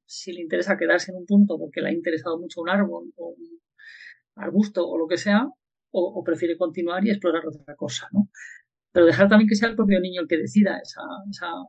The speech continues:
distancia a la que se quiere desplazar, ¿no? Porque hay veces que,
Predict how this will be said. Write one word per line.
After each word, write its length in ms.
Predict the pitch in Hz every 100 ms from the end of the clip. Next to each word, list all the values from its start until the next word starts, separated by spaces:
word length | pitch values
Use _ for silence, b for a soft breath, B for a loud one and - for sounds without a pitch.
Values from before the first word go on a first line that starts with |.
| _ _ _ _ _ _ _ _
distancia 680 | - 190 - 196 196 202 208
a 180 | - 175
la 100 | 170
que 100 | 165
se 120 | -
quiere 220 | - 170
desplazar, 580 | 156 - 151 - 202 151
¿no? 200 | 175 208
Porque 240 | - 160 180
hay 100 | 170
veces 280 | 180 196 196
que, 340 | 202 185 185